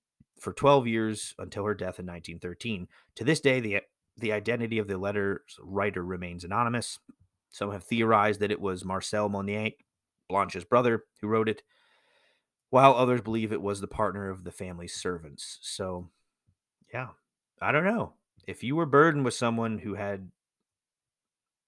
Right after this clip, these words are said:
you know, such mental illness that caused them to behave like a deranged animal most of the time, how strong would you be in dealing with that? I don't know. And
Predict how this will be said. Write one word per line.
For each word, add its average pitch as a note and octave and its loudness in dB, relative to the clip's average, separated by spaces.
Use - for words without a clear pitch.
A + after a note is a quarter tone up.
you - -16
know, F#2+ -8
such - -4
mental A2+ -2
illness A2 -2
that G2 -4
caused B2+ 4
them A#2 0
to A2 -4
behave G#2+ -4
like G2 -10
a F#2+ -10
deranged G#2+ -2
animal A2+ 0
most F#2+ -6
of F#2 -10
the F2 -8
time, E2+ -8
how C#3 0
strong D3 4
would A#2 0
you D3 0
be D#2+ -12
in E2+ -20
dealing D#2+ -12
with B1+ -16
that? D2+ -12
I F#2 -8
don't A#2+ -2
know. G#2+ -4
And F#2+ -8